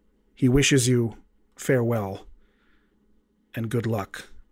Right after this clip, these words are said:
but this is his home, and he will remain here and keep eyes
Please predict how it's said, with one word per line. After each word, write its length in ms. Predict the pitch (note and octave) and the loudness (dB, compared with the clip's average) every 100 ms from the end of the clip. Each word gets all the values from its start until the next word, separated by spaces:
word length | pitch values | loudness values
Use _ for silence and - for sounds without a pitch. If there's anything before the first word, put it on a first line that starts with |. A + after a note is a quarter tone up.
| _ | _
but 120 | - A#2 | -8 0
this 160 | C3 | 2
is 80 | B2+ | 2
his 160 | A2+ G#2 | -2 -2
home, 420 | C3 A#2 G2 G#2 - _ _ - | -2 -2 -4 -8 -14 _ _ -10
and 120 | A#2 | -2
he 100 | C3+ | 0
will 160 | B2 | 2
remain 360 | A#2 A#2+ A2+ G#2+ | 2 0 0 -4
here 420 | G#2 G2+ G2+ - _ | -6 -10 -12 -16 _
and 140 | A#2 | -12
keep 260 | - C#3 C3+ | -2 -2 0
eyes 640 | A2+ A#2 G#2+ F#2+ - - | -2 -2 -2 -2 -2 -4